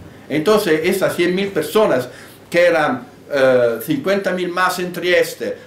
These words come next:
cincuenta más, mal, eh, más en, eh, en Milano, y diez y veinte mil en todas las ciudades más importantes de Italia, era un nuevo mundo, que no era ni de izquierda ni de derecha,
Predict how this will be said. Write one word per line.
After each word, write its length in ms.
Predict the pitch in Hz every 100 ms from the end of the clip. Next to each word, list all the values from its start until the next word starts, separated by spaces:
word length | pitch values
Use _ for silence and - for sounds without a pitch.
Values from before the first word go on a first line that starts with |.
| -
cincuenta 460 | 139 131 190 190 185
más, 260 | 185 165
mal, 360 | 180 180 170 165
eh, 120 | 160
más 300 | 170 180 180
en, 180 | 170 170
eh, 180 | 165 170
en 160 | 160
Milano, 560 | 170 180 170 131 120 - - -
y 160 | 131 139
diez 400 | 190 220 196 175
y 100 | 156
veinte 300 | 202 208 185
mil 200 | 214 190
en 180 | 180
todas 260 | 180 233 202
las 80 | 185
ciudades 320 | 180 202 180
más 200 | 180 175
importantes 540 | 175 175 170 196 190
de 60 | 165
Italia, 480 | 160 139 139 - - - -
era 220 | - 160 175
un 100 | 185
nuevo 240 | 202 196
mundo, 600 | 240 247 156 123 - - - - - - - - - - -
que 140 | 147 143
no 100 | 156
era 280 | 139 120
ni 180 | 123 175
de 80 | 175
izquierda 560 | 160 - 202 214 190 180
ni 140 | 185
de 200 | 170 160
derecha, 440 | 156 104 - 104